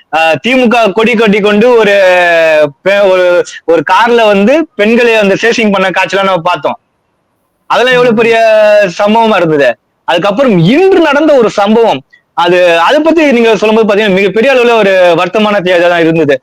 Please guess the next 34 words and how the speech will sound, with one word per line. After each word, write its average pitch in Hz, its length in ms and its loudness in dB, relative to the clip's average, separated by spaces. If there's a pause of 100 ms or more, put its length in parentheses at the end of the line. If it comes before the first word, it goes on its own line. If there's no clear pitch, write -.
(220)
அஹ், 156 180 0
இன்னைக்கு 160 240 -2
காலையில 202 220 0
ஒரு 196 200 0
நியூஸ் 202 240 -2
பேப்பர்ல 196 300 0
தான் 180 100 -2
பார்த்தோம். 160 420 -2
அதாவது 160 340 0 (300)
பிளாக்ல 196 380 -2
ச-, 170 320 -2
சரக்கு 185 320 -2
வித்திருக்கானுங்க, 156 460 -2 (380)
அஹ், 156 300 0
கஞ்சா 175 280 -2
வித்திருக்கானுங்க. 156 520 -2 (420)
அங்க 165 240 -2
இருக்க 202 200 0
ஒரு 190 160 0
சட்டக்கல்லூரி 175 840 -2
மாணவி, 190 520 0 (300)
நாமக்கல்ல 165 500 -2 (320)
அங்க 170 160 -2
இருக்க 214 160 0
ஒரு - 80 -4
சட்டக்கல்லூரி 202 320 0
மாணவி 185 240 0
வந்து 185 160 0
அதை 180 260 0
போயிட்டு 220 320 0 (380)
கண்டுபிடிச்சு, 196 540 0 (300)
போலீஸ் 226 200 0
ஸ்டேஷன்ல 202 280 -4
போயிட்டு 220 240 0